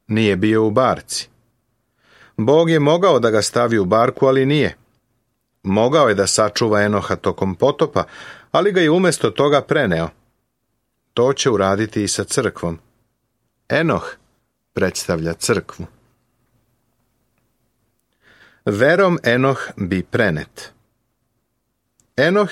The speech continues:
je bio prenet iz jedne sfere života u drugu. Najbolji način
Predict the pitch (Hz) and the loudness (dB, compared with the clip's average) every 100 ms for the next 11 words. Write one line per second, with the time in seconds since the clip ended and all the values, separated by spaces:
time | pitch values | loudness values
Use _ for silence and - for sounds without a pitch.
0 | - 107 104 127 120 - 120 147 151 98 | -6 -2 0 0 0 0 0 2 2 -2
1 | - - _ _ _ _ _ - 107 98 | -6 -20 _ _ _ _ _ -6 -4 0
2 | 143 175 180 110 - 120 120 113 92 90 | 2 2 0 0 0 2 4 2 0 0
3 | 98 110 135 135 135 127 87 - - _ | 0 0 0 0 0 0 -2 -10 -20 _
4 | _ _ _ _ _ _ _ _ _ _ | _ _ _ _ _ _ _ _ _ _
5 | _ _ _ _ _ 147 185 226 180 127 | _ _ _ _ _ -4 0 2 2 2
6 | 110 143 160 165 | 2 2 0 -2